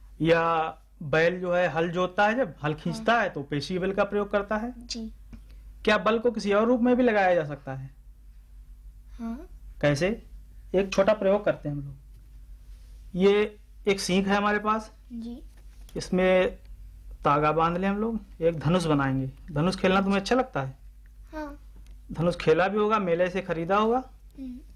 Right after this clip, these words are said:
Speaker 1: ये एक छोटा सा धनुष बन गया। ये इसको तीर के रूप में इस्तेमाल कर सकते हैं।
Speaker 2: हम्म।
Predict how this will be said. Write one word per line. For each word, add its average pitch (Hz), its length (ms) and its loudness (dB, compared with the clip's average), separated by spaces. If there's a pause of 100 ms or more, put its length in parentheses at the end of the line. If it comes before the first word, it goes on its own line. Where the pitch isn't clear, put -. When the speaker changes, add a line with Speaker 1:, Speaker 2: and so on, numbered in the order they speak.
(1160)
Speaker 1:
ये 180 260 2
एक 196 80 2
छोटा 165 260 4
सा 214 340 0 (920)
धनुष 185 240 4
बन 147 240 2
गया। 135 240 -2 (1300)
ये 165 260 2
इसको 151 340 2
तीर 180 300 2
के 202 120 4
रूप 202 140 2
में 208 120 2
इस्तेमाल 196 320 0
कर 190 140 -2
सकते 190 220 -12
हैं। 196 280 -8
Speaker 2:
हम्म। 226 220 -16